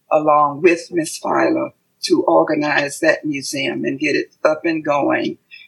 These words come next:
And, uh, and then down in Punta Gorda, Doctor Martha Beretta,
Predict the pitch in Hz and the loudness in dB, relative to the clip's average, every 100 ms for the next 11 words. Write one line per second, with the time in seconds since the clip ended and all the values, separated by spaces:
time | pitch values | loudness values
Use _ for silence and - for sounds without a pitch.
0 | _ - 165 156 143 147 143 143 175 160 | _ 4 4 4 4 4 4 4 4 4
1 | 156 160 151 147 147 147 160 147 - 147 | 4 2 4 4 4 0 -2 -2 0 -2
2 | 156 151 196 277 339 - 127 120 - _ | 0 -6 2 4 4 4 0 -2 -10 _
3 | _ - 151 156 - 170 151 156 165 190 | _ 0 2 2 0 0 4 4 2 -4
4 | 190 190 170 160 120 - | -2 0 2 2 2 -2